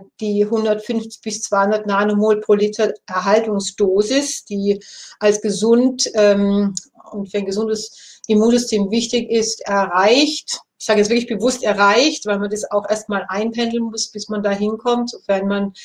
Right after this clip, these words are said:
ähm, nicht schon jahrelang Vitamin D drei nimmt. Dann bräuchte man als Erhaltungsdosis zweitausend internationale Einheiten pro Tag.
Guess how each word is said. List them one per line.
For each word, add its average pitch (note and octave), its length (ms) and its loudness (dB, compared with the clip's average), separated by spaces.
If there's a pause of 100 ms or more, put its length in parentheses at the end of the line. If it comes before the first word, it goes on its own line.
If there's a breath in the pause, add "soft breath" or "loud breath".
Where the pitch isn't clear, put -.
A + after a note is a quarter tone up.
(440 loud breath)
ähm, G3 720 0 (720)
nicht G#3+ 220 -4
schon F#3+ 120 -8
jahrelang G3+ 460 0
Vitamin G#3 340 0
D F#3 120 4
drei F#3 240 0
nimmt. B3+ 260 2 (560 loud breath)
Dann A#3 240 4
bräuchte A3 400 4
man G#3 320 0
als G3 240 -4
Erhaltungsdosis F#3+ 840 -4
zweitausend F#3 640 -6
internationale F3+ 840 -10 (160)
Einheiten F#3+ 520 0
pro F#3+ 200 -2
Tag. D#3+ 440 -6